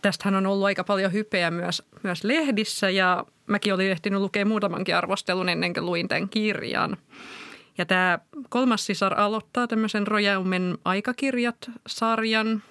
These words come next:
johon muistaakseni oli tulossa kolme osaa, ainakin tämänhetkisen suunnitelman mukaan. Ja tää tarina sijoittuu tosiaan semmoiseen vaihtoehtoiseen maailmaan.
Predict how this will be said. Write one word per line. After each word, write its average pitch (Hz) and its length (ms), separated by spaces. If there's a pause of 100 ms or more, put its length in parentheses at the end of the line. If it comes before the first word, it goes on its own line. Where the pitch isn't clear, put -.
johon 196 260
muistaakseni 196 640
oli 190 160
tulossa 185 420
kolme 180 440
osaa, 285 480 (120)
ainakin 180 300
tämänhetkisen 208 640
suunnitelman 196 680
mukaan. 190 440 (720)
Ja 202 200 (140)
tää 208 320
tarina 262 340
sijoittuu 196 440
tosiaan 180 340
semmoiseen 180 460 (180)
vaihtoehtoiseen 214 840
maailmaan. 208 880